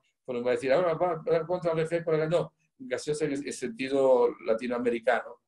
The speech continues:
sodas, gaseosas que tienen mucho gases, pues, pues, no voy a tomar tanto, eh, qué sé yo, voy a morti-, mortificar un poquito la lengua, eh, voy a comer menos o voy a ayunar.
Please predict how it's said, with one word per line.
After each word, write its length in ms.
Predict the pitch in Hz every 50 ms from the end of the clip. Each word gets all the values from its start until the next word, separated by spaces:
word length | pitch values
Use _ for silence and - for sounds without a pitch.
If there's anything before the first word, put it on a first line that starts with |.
| _ _ _
sodas, 680 | - - - - 151 139 135 120 123 123 127 120 113 117
gaseosas 480 | 123 127 113 - - 147 139 139 139
que 120 | - 131 117
tienen 280 | 123 123 123 123 120
mucho 440 | 123 123 123 127 120 117 - - 131
gases, 300 | 139 139 131 135 - - - _ _ _ _
pues, 240 | - 135 139 143 139 -
pues, 140 | 139 120 - -
no 220 | - 123 123 120 117
voy 140 | 117 117 113
a 60 | 110
tomar 280 | 113 113 113 107 107
tanto, 480 | - 135 120 117 117 113 139 135 - _ _ _ _ _
eh, 180 | - 120 117 117
qué 100 | 143 143
sé 160 | 139 143 139
yo, 120 | 143 143 -
voy 100 | 147 143
a 80 | 139
morti-, 260 | 143 139 - 131 - -
mortificar 500 | 131 127 - 127 120 123 120 120 120 123
un 100 | 123 113
poquito 360 | 120 - - 120 113 120 120
la 120 | 113 110
lengua, 600 | 110 117 117 110 101 95 95 101 113 135 143 143 - _ _ _ _ _ -
eh, 200 | 104 110 107 - 120
voy 160 | 131 156 156
a 100 | - -
comer 340 | - 151 143 135 131 127 123
menos 580 | 117 113 107 101 98 98 123 147 147 - - -
o 120 | 113 110
voy 200 | 101 104 101 101
a 40 | 101
ayunar. 520 | 98 95 104 104 113 117 113 107 104 104